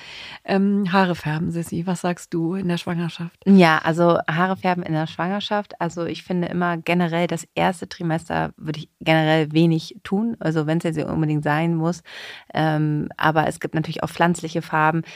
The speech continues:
Speaker 2: Ich bin auch nicht so ein Färber, weil ich hab auch keine grauen Haare und so weiter, aber ich mach mir ab und zu Strähnen und auch die hab ich in der Stillzeit und in der Schwangerschaft gemacht und darauf immer, ähm, beim Friseur meines Vertrauens einfach darauf geachtet, dass die nicht an die Kopfhaut geha-,
Speaker 1: Ja.
Speaker 2: äh, gelangen.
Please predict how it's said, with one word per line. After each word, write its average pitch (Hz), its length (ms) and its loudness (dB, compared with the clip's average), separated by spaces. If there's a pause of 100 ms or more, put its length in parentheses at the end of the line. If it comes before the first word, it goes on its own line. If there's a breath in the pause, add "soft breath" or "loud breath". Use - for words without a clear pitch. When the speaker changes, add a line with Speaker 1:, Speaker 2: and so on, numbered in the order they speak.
Speaker 2:
Ich - 120 -14
bin 165 100 0
auch - 80 4
nicht 180 140 2
so 156 80 -4
ein 151 80 0
Färber, 160 420 0
weil 151 120 0
ich 156 100 -6 (160)
hab 151 160 -8
auch - 120 -2
keine 160 240 0
grauen 151 220 -2
Haare 170 260 0
und 160 200 -4
so 170 40 -10
weiter, 160 240 0
aber 151 140 -2
ich - 100 -4
mach 156 140 0
mir 160 140 0
ab - 100 -2
und 160 140 -4
zu - 100 -10
Strähnen 180 440 -2 (340 loud breath)
und - 100 -2
auch 156 80 2
die 170 220 0
hab 165 100 -2
ich 160 100 -6
in 156 80 -4
der 156 120 2
Stillzeit 165 400 -4
und 156 120 0
in 156 100 2
der 151 100 0
Schwangerschaft 165 500 -2
gemacht 165 320 -2
und 156 120 -2
darauf 147 340 2
immer, 151 320 0 (400 loud breath)
ähm, 151 500 0
beim 156 200 4
Friseur 151 320 2
meines 147 280 2
Vertrauens 151 540 -2
einfach 143 200 -2
darauf 143 220 -4
geachtet, - 380 -2
dass 156 100 -8
die 160 100 -4
nicht 170 220 2
an 160 120 2
die 151 80 -2
Kopfhaut 165 440 -2
geha-, 156 240 0
Speaker 1:
Ja. 175 140 -6
Speaker 2:
äh, 147 60 -2
gelangen. 156 420 0